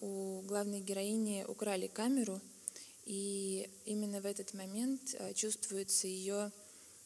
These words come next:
а, разочарование в окружающем мире. И даже если, а, не в этот момент Леха в нее влюбился, а, именно в эту секунду их объединило, а, разочарование тем, что происходит вокруг,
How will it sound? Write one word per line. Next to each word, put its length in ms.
а, 520
разочарование 840
в 280
окружающем 680
мире. 400
И 220
даже 320
если, 840
а, 340
не 180
в 60
этот 240
момент 480
Леха 300
в 60
нее 200
влюбился, 640
а, 440
именно 380
в 60
эту 180
секунду 520
их 300
объединило, 840
а, 480
разочарование 760
тем, 180
что 160
происходит 540
вокруг, 340